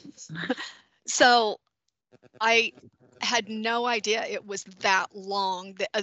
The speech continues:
that was actually one of the questions that we wanted to ask you is, did this creep up on you or was there a trigger point? And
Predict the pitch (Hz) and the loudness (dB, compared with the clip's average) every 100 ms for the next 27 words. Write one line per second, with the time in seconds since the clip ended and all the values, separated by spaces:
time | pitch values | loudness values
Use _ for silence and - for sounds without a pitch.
0 | 190 226 233 220 208 - 208 185 190 185 | 2 0 2 -2 -2 -2 -8 -8 -10 -10
1 | - - 196 - 202 190 175 196 196 208 | -6 -2 -2 -2 -4 -6 -2 -4 -4 -6
2 | 196 196 196 196 196 208 202 196 214 - | -6 -6 -6 -4 -2 0 2 4 2 0
3 | 196 208 - 226 - 240 - - - 226 | 0 0 -2 -2 6 6 6 -6 -10 -6
4 | 208 220 - 214 202 - 208 214 214 208 | -4 -4 -6 -4 -4 0 0 2 2 2
5 | 208 190 196 202 190 180 - - 226 208 | 2 0 -2 0 -2 -2 -2 2 2 2
6 | 202 - - 143 180 - - - - - | -2 -6 -8 -8 -8 -10 -12 -20 -20 -20
7 | _ - 196 196 190 185 190 | _ 2 4 4 0 -4 -8